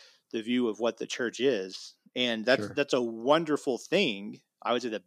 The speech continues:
Speaker 1: best thing to build a community around, but it can make that community more of, uh, takes more hard work to build it. Um, but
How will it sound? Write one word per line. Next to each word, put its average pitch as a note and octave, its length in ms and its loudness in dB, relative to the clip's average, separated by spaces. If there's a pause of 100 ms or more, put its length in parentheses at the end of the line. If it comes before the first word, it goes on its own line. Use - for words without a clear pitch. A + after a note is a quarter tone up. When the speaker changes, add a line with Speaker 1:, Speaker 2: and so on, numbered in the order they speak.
Speaker 1:
best F#3+ 300 4
thing G#2+ 420 -8
to C3 100 -6
build B2+ 280 0
a A2+ 60 -6
community A#2+ 580 -4
around, G2 480 -6 (340)
but C#3+ 100 -2
it C3 80 -6
can A#2+ 260 -8
make C3+ 380 0
that B2+ 300 -2
community A#2 800 -4 (300)
more A#2+ 540 -2
of, G#2+ 400 -4
uh, G2+ 260 -4 (400)
takes D3+ 240 2
more C3+ 220 -2
hard B2 240 0
work A2+ 260 -6
to - 100 -12
build C#3 380 2
it. - 260 -12 (640)
Um, F#2+ 480 -6 (480)
but C#3+ 360 4